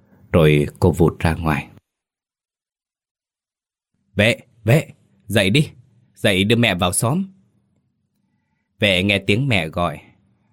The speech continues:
nó biết mẹ nó muốn vào xóm làm gì. Nó liền nhăn nhó nói: "Mẹ để lúc khác đi, con tự nhiên thấy mệt lắm, đau người không dậy được." Bà Huệ biết thừa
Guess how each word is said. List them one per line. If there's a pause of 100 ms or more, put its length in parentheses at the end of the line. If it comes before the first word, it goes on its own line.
(120)
nó
biết
mẹ
nó
muốn
vào
xóm
làm
gì. (520)
Nó
liền
nhăn
nhó
nói: (1600)
"Mẹ
để
lúc
khác
đi, (320)
con
tự
nhiên
thấy
mệt
lắm, (400)
đau
người
không
dậy
được." (1600)
Bà
Huệ (420)
biết
thừa